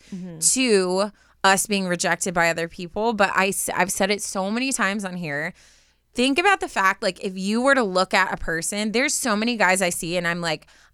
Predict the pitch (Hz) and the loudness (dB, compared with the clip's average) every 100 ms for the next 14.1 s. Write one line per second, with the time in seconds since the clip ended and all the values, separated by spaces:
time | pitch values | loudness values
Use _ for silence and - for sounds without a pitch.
0 | - 190 226 311 330 190 175 165 147 - | 0 2 2 2 2 2 0 2 2 0
1 | 160 - 156 147 160 202 233 - 185 170 | -2 -2 -2 -4 -2 -2 -4 -8 -8 -2
2 | 240 240 247 269 262 262 233 233 196 127 | 0 2 2 0 -2 -2 -2 -2 -4 -4
3 | 156 175 190 349 349 202 - 143 - 165 | -6 -2 2 4 2 2 2 0 0 -6
4 | - - 233 269 226 277 294 311 - - | -2 0 2 0 0 -2 2 2 2 2
5 | 208 262 202 226 - 208 208 175 202 180 | 2 2 0 0 -4 -2 -2 0 0 2
6 | 151 - 240 - - - 190 190 180 - | 0 2 2 2 -2 -6 -6 -4 -4 -6
7 | - 247 226 208 - 202 226 233 311 339 | -2 2 2 0 -6 -2 0 0 0 -4
8 | 339 254 208 277 - - 185 185 202 240 | -2 0 2 2 2 2 2 2 2 0
9 | - 247 220 - 208 226 285 247 226 226 | 0 -2 -2 -6 -8 -4 -2 -2 -2 -4
10 | 202 220 208 214 214 214 190 180 - _ | -4 -6 0 2 2 2 2 0 -2 _
11 | _ _ - 196 285 269 190 - 160 160 | _ _ -6 -2 2 4 2 0 0 2
12 | 180 165 196 185 180 165 - 190 165 170 | 0 0 0 2 2 2 -2 -2 -2 -4
13 | 160 170 180 160 - 220 185 104 80 190 | -6 -4 -4 -4 -4 -4 -4 -4 -8 -12
14 | 143 | -14